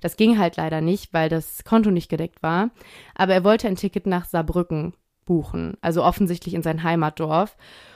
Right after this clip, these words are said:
Und, ähm, dadurch, dass das nicht ging, versteckte er sich dann in seiner Wohnung in der Grünberger Straße nur achthundert Meter vom Tatort entfernt, bis er dann auch am sechsundzwanzigsten Mai festgenommen wurde.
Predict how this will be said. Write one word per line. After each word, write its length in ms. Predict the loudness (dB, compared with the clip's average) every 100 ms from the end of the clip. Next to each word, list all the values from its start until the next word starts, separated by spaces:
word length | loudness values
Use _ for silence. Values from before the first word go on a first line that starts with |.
| _ _
Und, 580 | 2 4 6 4 2 -2 -2
ähm, 500 | 0 0 0 -2 -6 _ -6
dadurch, 360 | 2 2 2
dass 140 | 0 0
das 180 | -2 -2
nicht 180 | -4
ging, 160 | 0 -2
versteckte 440 | 0 -2 -4 -2
er 80 | -4
sich 120 | -4
dann 200 | -2 0
in 100 | 0
seiner 260 | 0 0 0
Wohnung 300 | 2 2 0 -6 _ _ -4
in 180 | -2
der 200 | 0 0
Grünberger 460 | 0 0 2 2 -2
Straße 480 | -8 -4 -4 -2 -2
nur 160 | -2
achthundert 380 | -2 -4 -4 -4
Meter 260 | -4 -4 -6
vom 160 | -8
Tatort 380 | -8 -8 -6 -6
entfernt, 420 | -8 -6 -4 -4
bis 160 | -4 -2
er 80 | -2
dann 160 | 0
auch 240 | 0 -2 -2 -16 -20 _
am 140 | -6 -2
sechsundzwanzigsten 720 | 0 -2 -2 -2 -2 -6 -4
Mai 140 | -4
festgenommen 580 | -6 -10 -4 -2 -2 -2
wurde. 400 | -2 0 2 0